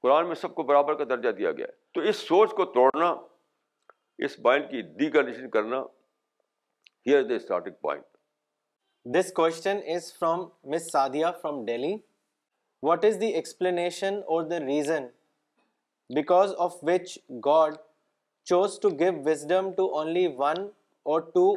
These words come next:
Speaker 2: or few people and decreed the rest to follow them؟
Speaker 1: دیکھیے،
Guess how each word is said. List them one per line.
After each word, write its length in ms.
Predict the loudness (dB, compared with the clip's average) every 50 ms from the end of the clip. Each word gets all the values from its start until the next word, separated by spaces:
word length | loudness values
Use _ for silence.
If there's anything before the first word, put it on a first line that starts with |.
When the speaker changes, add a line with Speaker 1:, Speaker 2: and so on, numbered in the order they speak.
| 2
Speaker 2:
or 140 | -2 -2 -2
few 340 | -2 -6 -6 0 2 2 2
people 440 | 2 0 -4 -2 -2 -4 -6 -6 -8 -10 _ _ _ _ _ _ _ _ _ _ _ _ _ _ -4
and 80 | -2 -2
decreed 680 | 0 2 2 2 2 2 0 0 2 2 2 2 0 0
the 80 | 0 2
rest 440 | 2 0 0 -2 -4 -6 -4 -4
to 0 |
follow 360 | -4 -2 0 0 0 2 0 -2
them؟ 180 | -4 -8 -10 -12 _ _ _ _ _ _ _ _ _ _ _ _ _ _ _ -10
Speaker 1:
دیکھیے، 380 | -8 -8 -6 -4 -2 0 0